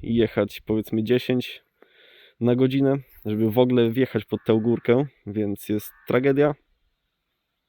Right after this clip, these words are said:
No ale jest to wspólna cecha wszystkich nowych motorowerów na wtrysku z normami Euro pięć. Ciężko je modyfikować, ciężko zwiększyć moc.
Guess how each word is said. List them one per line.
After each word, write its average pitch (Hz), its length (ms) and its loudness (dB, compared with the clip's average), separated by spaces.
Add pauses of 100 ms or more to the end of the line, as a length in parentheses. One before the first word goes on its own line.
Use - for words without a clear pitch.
(1300)
No 185 160 2
ale 151 320 6 (120)
jest 117 200 -4
to 110 120 0
wspólna 135 560 2
cecha 117 340 0
wszystkich - 640 -4
nowych 110 760 0
motorowerów 120 800 0 (560)
na 110 160 0
wtrysku 120 640 -2 (260)
z 98 180 -8
normami 110 500 0
Euro 117 280 2
pięć. 110 500 -2 (1000)
Ciężko 139 400 2
je 143 140 6
modyfikować, 139 840 0
ciężko 135 420 0
zwiększyć 131 480 -2
moc. 127 500 0